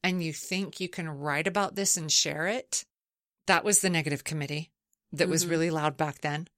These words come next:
Speaker 2: Mm-hmm.
Speaker 1: And so I did. I started writing, "How should I see this otherwise?" Because I am not an expert. I'm in the throes of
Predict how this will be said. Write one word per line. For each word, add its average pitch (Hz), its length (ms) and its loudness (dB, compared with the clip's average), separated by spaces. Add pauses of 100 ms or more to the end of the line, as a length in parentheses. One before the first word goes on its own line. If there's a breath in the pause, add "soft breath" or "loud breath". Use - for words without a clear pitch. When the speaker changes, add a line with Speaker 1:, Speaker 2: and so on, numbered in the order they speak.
Speaker 2:
Mm-hmm. 165 260 -10 (440)
Speaker 1:
And 180 200 2
so 175 460 4 (180 loud breath)
I 175 120 -2
did. 214 200 2
I 180 80 2
started 170 440 2
writing, 190 920 0 (300)
"How 190 360 -2
should 190 240 4
I 170 120 2
see 165 280 2
this 160 260 0
otherwise?" 160 840 0
Because 190 280 0
I 175 100 2
am 247 260 4
not 160 220 0
an 135 140 -6
expert. - 640 -4 (380)
I'm 220 460 4
in 170 140 0
the 160 80 -2
throes 165 600 0 (100)
of 156 440 -2